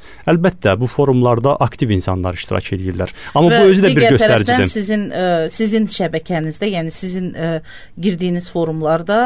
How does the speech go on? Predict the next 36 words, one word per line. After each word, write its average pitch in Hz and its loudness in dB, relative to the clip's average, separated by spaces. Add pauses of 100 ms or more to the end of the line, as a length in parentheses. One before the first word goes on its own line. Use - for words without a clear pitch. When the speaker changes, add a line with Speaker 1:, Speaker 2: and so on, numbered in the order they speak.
(140)
Speaker 2:
sizinlə 185 -6
eyni 180 -6
mövqeyi 160 -6
paylaşmayan 160 -4
adamları 156 -4
görməyə 147 -4
bilərsiniz 151 -10
və 151 -2
ona 156 -6
görə 156 -4
də 170 -4 (420)
bu 165 0
qədər 160 2
Speaker 1:
Ona 170 8
Speaker 2:
də 190 6
Speaker 1:
görə 180 6
Speaker 2:
obyektiv 160 4
də, 117 6
Speaker 1:
səksən 139 6
faiz 123 6
dedim 110 4
də. 107 6
Speaker 2:
obyektiv 147 2
dəyərləndirmə 180 4
Speaker 1:
Ona 180 6
Speaker 2:
deyil. 170 6
Speaker 1:
görə 170 6
səksən 131 2
faiz 117 4
dedim 117 4
də, 156 6
yoxsa 151 4
yüz 151 2
faiz 101 2
deyərdim. 98 2 (380)
Bilirsiniz, 151 4